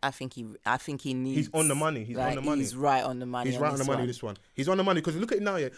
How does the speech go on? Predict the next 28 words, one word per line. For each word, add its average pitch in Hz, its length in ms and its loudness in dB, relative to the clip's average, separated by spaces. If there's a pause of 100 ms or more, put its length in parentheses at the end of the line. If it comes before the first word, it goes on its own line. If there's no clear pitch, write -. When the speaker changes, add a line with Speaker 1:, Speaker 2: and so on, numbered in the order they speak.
Speaker 2:
we 165 100 6
have 196 140 2
a, 185 100 -4
we 160 100 2
have 190 160 0
a, 165 140 0
we 143 140 -4
have 165 160 -4
a 147 40 -6
genre 147 220 -4
which 120 140 -6
I 120 60 -4
don't 185 140 -4
even 151 240 -2
necessarily 135 280 -4
agree 135 220 -4
with, 110 120 -6
but - 160 -10 (260)
I, 113 160 -6 (140)
I 117 100 -2
might, 127 340 0 (100)
I 107 60 -8
hope 143 160 -2
I'm 131 100 -4
not 123 80 -4
wrong 127 140 -4
in 120 60 -6
saying 113 280 -6